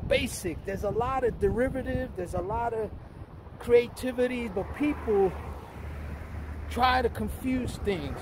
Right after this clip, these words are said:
instead of making it simple. 'Cause for me, like, one and one is two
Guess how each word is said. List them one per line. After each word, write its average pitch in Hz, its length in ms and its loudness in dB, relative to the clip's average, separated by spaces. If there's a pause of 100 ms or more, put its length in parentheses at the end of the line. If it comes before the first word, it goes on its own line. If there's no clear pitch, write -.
instead 220 320 6
of 208 120 6
making 208 340 4
it - 160 -2
simple. 202 520 4
'Cause 180 140 -2
for 202 140 2
me, 269 240 2
like, 233 220 6 (220)
one 220 200 8
and 254 180 4
one 226 200 4
is 262 160 8
two 240 300 10